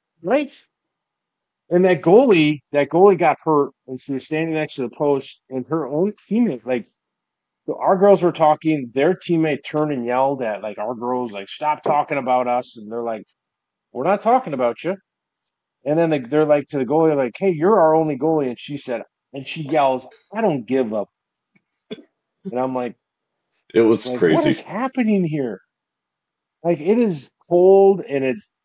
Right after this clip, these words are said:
Speaker 1: we're, we won seven nothing.
Speaker 2: Oh,
Speaker 1: And I
Speaker 2: yeah.
Speaker 1: think we coulda won by
Speaker 2: I, I
Speaker 1: more.
Speaker 2: was thinking about it afterwards. I really
Speaker 1: Uh,
Speaker 2: think the reason why every time they fell down, they got hurt, and it took, like, an, I think they were just trying to stall the game,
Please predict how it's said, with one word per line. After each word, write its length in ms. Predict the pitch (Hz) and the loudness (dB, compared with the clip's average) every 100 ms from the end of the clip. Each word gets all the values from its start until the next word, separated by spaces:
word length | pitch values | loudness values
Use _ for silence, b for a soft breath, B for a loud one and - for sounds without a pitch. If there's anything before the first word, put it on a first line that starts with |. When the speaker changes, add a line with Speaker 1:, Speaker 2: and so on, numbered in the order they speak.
| _ | _
Speaker 1:
we're, 180 | 139 127 110 - 139 | -2 -2 -4 -14 -4
we 100 | 156 | 2
won 240 | 180 185 | 4 4
seven 400 | - 165 147 135 | 2 2 2 0
nothing. 380 | 113 110 110 101 - _ - | -4 -6 -10 -12 -14 _ 0
Speaker 2:
Oh, 160 | 101 71 | 2 2
Speaker 1:
And 120 | 117 | 0
I 40 | |
Speaker 2:
yeah. 60 | - | -2
Speaker 1:
think 180 | 147 123 | -6 -6
we 100 | 123 | -4
coulda 220 | 151 135 | 0 0
won 240 | 120 117 | 0 -2
by 100 | 107 | 2
Speaker 2:
I, 20 | 160 | 4
I 120 | 160 | 4
Speaker 1:
more. 100 | 180 | 4
Speaker 2:
was 120 | - | 6
thinking 200 | 190 165 | 6 6
about 180 | 123 104 | 6 4
it 60 | |
afterwards. 440 | 90 101 120 117 104 | 4 4 6 4 4
I 100 | 113 | 4
really 320 | 127 135 123 | 6 6 6
Speaker 1:
Uh, 80 | 104 | 6
Speaker 2:
think 280 | 113 98 - | 4 4 0
the 100 | 90 | 2
reason 360 | 107 120 117 | 4 4 4
why 220 | 90 92 92 | 4 4 4
every 300 | 120 170 165 | 4 4 2
time 280 | 139 123 113 | 0 2 4
they 180 | 113 | 4
fell 280 | 107 101 98 | 2 2 2
down, 540 | - 71 82 107 131 131 | 2 0 2 0 -2 -4
they 140 | 95 95 | 0 2
got 220 | 98 - | 2 2
hurt, 300 | 95 104 - | 2 0 0
and 240 | 90 87 78 | 0 0 -2
it 140 | 92 92 | -4 2
took, 200 | 117 - | 0 2
like, 160 | 90 90 | 0 2
an, 160 | 95 - _ _ _ | 0 -2 _ _ _
I 100 | 123 | -2
think 220 | 131 196 | 2 2
they 120 | 196 131 | 4 4
were 120 | 104 | 4
just 180 | 98 - | 2 0
trying 180 | 104 80 | -2 -2
to 40 | |
stall 320 | - 90 80 | -2 0 0
the 80 | 73 | 0
game, 360 | 76 71 - | -2 -4 -4